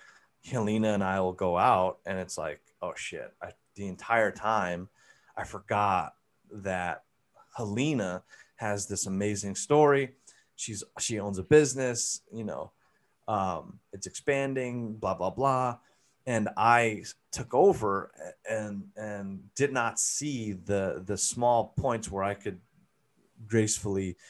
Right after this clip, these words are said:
move the attention over to her and equalize the, the night, you know, equalize the conversation, make it more enjoyable and not so one-sided. So you learn from that. And, and, um, you know,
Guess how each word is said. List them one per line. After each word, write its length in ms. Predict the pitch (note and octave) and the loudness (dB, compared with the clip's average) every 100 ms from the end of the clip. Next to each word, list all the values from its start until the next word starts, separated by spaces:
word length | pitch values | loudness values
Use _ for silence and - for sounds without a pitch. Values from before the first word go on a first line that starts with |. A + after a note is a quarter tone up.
| - _ - | -20 _ -2
move 300 | B2 A#2+ A2 | 0 2 0
the 120 | G#2 | -4
attention 440 | - A2 F#2+ F#2+ | -2 -2 -4 -4
over 160 | F2 E2 | -6 -6
to 80 | F2 | -4
her 300 | E3+ D#3 G#2 | 2 2 2
and 100 | G#2+ G#2 | -4 -8
equalize 920 | C#3 - A2+ F#2+ F#2 F2+ F#2 F2 - - | -8 -4 -2 2 2 0 -2 -6 -10 -8
the, 280 | F2 E2 E2+ _ _ - | -6 -6 -10 _ _ -12
the 80 | F#2 | -4
night, 320 | G#2 D#3 G2 - - - | 2 2 0 -6 -20 -16
you 80 | - | -8
know, 80 | G2+ C3+ | -8 -8
equalize 540 | B2+ A2 G2 G#2 G2+ | -8 -2 0 0 0
the 60 | G2 | -6
conversation, 840 | G#2+ F#2+ F#2 - G2+ F#2+ F#2+ F#2+ | -6 -4 -4 -4 -4 -4 -6 -6
make 320 | G#2 A#2+ E3+ C3 | 2 6 6 4
it 80 | |
more 280 | G#2+ G#2 G2 | 0 2 2
enjoyable 720 | F#2 - F#2+ G2 F#2+ F2 E2 - _ _ _ - | 0 -2 0 0 -2 -4 -6 -12 _ _ _ -10
and 80 | G#2+ | 0
not 240 | G#2 G#2 | 2 2
so 140 | - F#2+ | -2 -4
one-sided. 760 | E2+ E2+ F2 - B2+ - - - _ _ | -4 -6 -6 -6 -4 -4 -6 -12 _ _
So 160 | - C#3 | -10 -2
you 140 | D3 | 0
learn 300 | C#3+ E3+ G3+ | 4 6 6
from 280 | F3+ - G2 | 4 -2 -2
that. 300 | F#2+ E2 - _ | -2 -4 -8 _
And, 260 | A2 G2+ G2+ | -6 -4 -4
and, 340 | G#2 G2+ F#2+ F#2+ | -6 -6 -6 -6
um, 360 | F#2+ F2+ F2 - _ _ _ _ _ _ _ _ _ - | -4 -6 -8 -16 _ _ _ _ _ _ _ _ _ -12
you 80 | A#2+ | -8
know, 260 | F2 F2+ | -6 -8